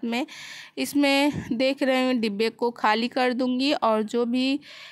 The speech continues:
इसका कूड़ा है उसको उठा के डस्टबिन में डाल दूँगी, मतलब डिब्बा साफ़ हो जाएगा क्योंकि उसमें रखा हुआ था। इसमें मैंने थोड़ी सी हल्दी डाली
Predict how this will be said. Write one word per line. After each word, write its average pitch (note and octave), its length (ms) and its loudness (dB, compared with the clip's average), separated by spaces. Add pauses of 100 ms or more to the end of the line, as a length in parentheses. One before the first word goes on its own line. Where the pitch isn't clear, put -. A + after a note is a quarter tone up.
(120)
इसका C4 300 -2
कूड़ा B3 380 2
है C#4 180 2
उसको B3 300 -2
उठा A#3+ 300 0
के B3 200 -2
डस्टबिन A#3+ 600 0
में C4 260 0
डाल G#3+ 300 2
दूँगी, B3 380 0
मतलब A#3 360 -2
डिब्बा G#3+ 340 -2
साफ़ B3 400 0
हो C4 120 2
जाएगा A#3+ 560 0
क्योंकि A3+ 380 -6
उसमें A3 360 -2
रखा G#3+ 320 -2
हुआ A#3+ 160 2
था। A#3+ 160 -2
इसमें A#3+ 300 -2
मैंने A3 320 -2
थोड़ी A#3 380 -2
सी B3+ 220 -4
हल्दी A3+ 400 0
डाली A3+ 400 0